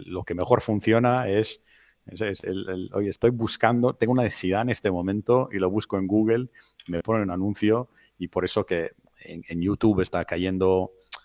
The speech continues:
los ingresos y, y, y en Google, pues, siguen, siguen recogiendo en crisis, cuando no hay crisis, cuando hay recesión, cuando hay recesión, cuando hay crecimiento.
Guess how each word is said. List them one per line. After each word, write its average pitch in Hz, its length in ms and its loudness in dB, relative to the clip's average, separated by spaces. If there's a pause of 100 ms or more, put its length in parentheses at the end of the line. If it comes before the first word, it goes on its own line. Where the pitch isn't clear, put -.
(120)
los 92 180 -4
ingresos 98 680 -2 (500)
y, 76 320 -10
y, 78 240 -6
y 85 120 -2
en 78 140 -4
Google, 90 340 0
pues, - 220 -10
siguen, 76 540 -4
siguen 101 280 -4
recogiendo 101 640 2
en 80 160 -2
crisis, 113 720 -2 (560)
cuando 85 220 -6
no 87 60 -4
hay 82 80 -6
crisis, 113 500 0
cuando 95 220 2
hay - 60 -4
recesión, 113 480 4
cuando 107 280 4
hay 101 60 6
recesión, 110 460 2
cuando 104 180 6
hay 98 40 2
crecimiento. 85 680 -6